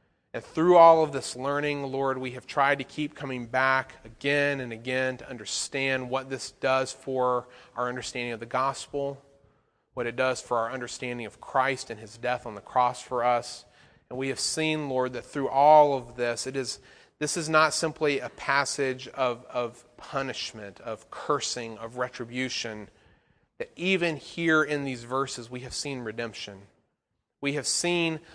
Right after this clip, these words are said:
the reality that you are a good and loving God who will not leave man and woman in this state.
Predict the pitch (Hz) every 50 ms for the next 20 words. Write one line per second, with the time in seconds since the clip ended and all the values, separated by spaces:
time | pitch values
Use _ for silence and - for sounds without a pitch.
0 | - - - 131 127 131 131 131 131 143 147 147 143 143 135 131 127 120 120 117
1 | 123 127 139 151 156 160 151 143 131 131 131 120 120 123 120 - 143 147 147 139
2 | 135 135 120 123 120 120 123 127 135 127 131 120 117 117 113 123 117 120 120 113
3 | 113 110 107 104 - 127 123 123 120 120 123 - - - _ _ _ _ _ _
4 | - 143 156 170 175 170 165 160 160 160 160 160 156 - - - 131 131 131 135
5 | 143 151 147 147 139 139 131 120 - - _ _ _ - 131 135 135 135 131 127
6 | 123 123 117 123 123 120 117 113 113 107 123 120 117 117 110 110 104 - - -
7 | - - 101 95 101 104 - -